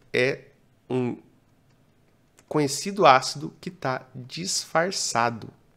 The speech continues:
tá? O autor pegou aqui a estrutura do ácido sulfúrico e deu uma maquiada nela, deu uma modificada,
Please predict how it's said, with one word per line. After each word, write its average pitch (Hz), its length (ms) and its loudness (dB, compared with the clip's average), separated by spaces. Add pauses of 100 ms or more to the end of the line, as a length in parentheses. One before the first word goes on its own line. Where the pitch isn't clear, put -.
tá? 170 240 4 (400)
O 113 80 -4
autor 127 360 2
pegou 135 560 2
aqui 113 320 0
a - 20 0
estrutura 139 640 -6 (1200)
do 113 220 -2
ácido 98 320 2
sulfúrico 160 720 -4
e 185 40 -2
deu 131 240 2
uma 143 180 4
maquiada 139 580 2
nela, 110 260 -2
deu 107 140 -6
uma 110 140 -4
modificada, 117 640 -4